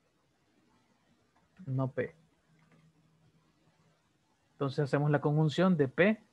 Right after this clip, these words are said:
y no P. Y pues podemos observar de que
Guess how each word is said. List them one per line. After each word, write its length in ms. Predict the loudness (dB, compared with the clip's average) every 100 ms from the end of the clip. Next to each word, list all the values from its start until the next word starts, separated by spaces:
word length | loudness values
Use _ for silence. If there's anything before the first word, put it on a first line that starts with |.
| _ _ _ _ _ _ _ _ _ _ -10
y 80 | -4
no 200 | -4 -4
P. 200 | -10 -10 _ _ _ _ _ _ _ _ _ -4
Y 120 | 0
pues 140 | 2
podemos 320 | 4 2 2 0
observar 520 | 2 2 4 4 4
de 120 | 2
que 280 | 2 -2